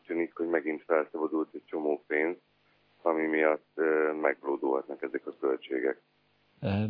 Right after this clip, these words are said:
Speaker 2: <clears throat> hol tudnak meglódulni tehát, hogy, hogy gyorsabban kell dolgozni, magasabbnak kell lennie? Ugye olvastuk és, ö, beszélgettünk itt a Bandival arról hat után, hogy, hogy a tetején futópálya lesz, és akkor ezt így megpróbáltuk elképzelni, hogy,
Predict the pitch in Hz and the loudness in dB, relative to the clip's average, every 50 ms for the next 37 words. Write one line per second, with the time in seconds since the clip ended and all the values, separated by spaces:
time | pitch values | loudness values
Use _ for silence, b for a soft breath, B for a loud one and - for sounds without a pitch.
0 | 113 113 - - - 139 160 135 117 107 - 143 139 - - 101 101 98 - 104 | 0 -2 -2 -2 -2 -2 0 -2 -2 -2 -2 -2 0 0 0 -2 -2 0 0 0
1 | 98 98 92 92 92 92 90 95 90 90 90 - - 90 92 95 92 92 - - | 0 0 0 0 0 0 0 0 0 0 0 -2 -2 0 0 0 0 -2 -2 -2
2 | - 101 98 92 85 92 95 90 98 104 110 - - 117 110 113 113 107 - 101 | -2 -2 0 0 0 -2 -2 0 0 0 0 0 -2 -2 -2 -2 -2 -2 -2 -2
3 | 92 95 107 107 113 117 113 120 113 110 113 117 113 117 117 113 95 90 98 104 | -2 0 0 0 0 0 -2 -2 -2 -2 -2 -2 0 0 -2 -2 -2 -2 -2 -2
4 | 107 101 - - 95 101 101 101 - - 98 92 92 101 107 113 117 117 117 117 | 0 -2 -2 -2 0 0 -2 -2 -2 -2 0 0 0 0 0 0 0 0 0 0
5 | 113 113 113 - B B B B B - 98 110 117 117 107 110 98 - - 107 | 0 0 -2 -4 B B B B B 2 2 4 2 2 0 0 -2 -4 -4 -4
6 | - - 95 92 - - 113 104 101 98 90 95 101 - - 101 98 101 95 - | -2 -2 0 0 0 0 0 0 0 0 0 0 -2 0 -2 -2 -2 -2 -2 -2
7 | - 101 98 104 - 104 98 101 101 98 95 95 95 95 98 95 95 95 92 90 | -2 -2 -2 -2 -2 -2 0 0 0 0 0 0 2 2 2 2 2 0 0 0
8 | 87 98 95 92 - 87 - - 92 92 95 92 87 - - 95 92 92 92 90 | 0 0 -2 -2 -4 -6 -2 0 0 0 0 0 -2 -2 -2 0 2 2 2 0
9 | 87 90 90 82 78 85 87 90 - - 98 - - 92 92 90 - - 110 101 | 0 0 0 0 0 0 -2 0 0 -2 -4 -2 -2 0 0 0 -2 -2 -2 -2
10 | - 98 90 - 95 95 92 95 98 95 - - - - - - 92 87 - 95 | -2 -2 0 0 0 2 2 2 0 0 -2 -4 -6 -6 -4 -4 -4 -2 -2 0
11 | 95 98 95 92 - - 92 92 92 90 - 87 - 95 95 92 - 107 98 104 | 0 0 -2 -2 -2 -2 0 0 0 -2 -2 -2 -2 -2 -2 -2 -2 -2 -2 0
12 | 104 98 98 101 95 98 104 98 104 | 0 0 0 0 0 0 0 -2 -2